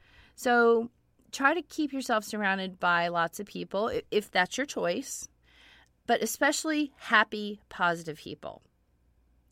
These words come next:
And you won't feel as lonely as you might have. Perhaps you want to do something different. Um, take a plane trip.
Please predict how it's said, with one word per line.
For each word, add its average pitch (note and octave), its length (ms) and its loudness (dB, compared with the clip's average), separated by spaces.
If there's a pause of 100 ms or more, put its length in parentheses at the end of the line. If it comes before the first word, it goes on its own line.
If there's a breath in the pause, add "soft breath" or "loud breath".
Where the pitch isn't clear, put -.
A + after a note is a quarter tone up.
(100)
And G#3 160 -2
you A3 100 0
won't A3+ 240 0
feel G#3 220 -2
as F#3+ 180 -4
lonely E3 500 -6 (440 soft breath)
as F3 500 -4 (220)
you G#3+ 140 -2
might A#3+ 260 0
have. - 400 -12 (920 soft breath)
Perhaps A#3+ 360 0
you C#4+ 80 0
want D4 140 2
to D4 40 0
do D4+ 140 0
something D#4 380 -2
different. B3+ 500 -4 (480)
Um, A3+ 420 2 (300)
take D#4+ 320 -4 (120)
a C4 280 2 (220)
plane G#4 280 -2
trip. D3 300 -2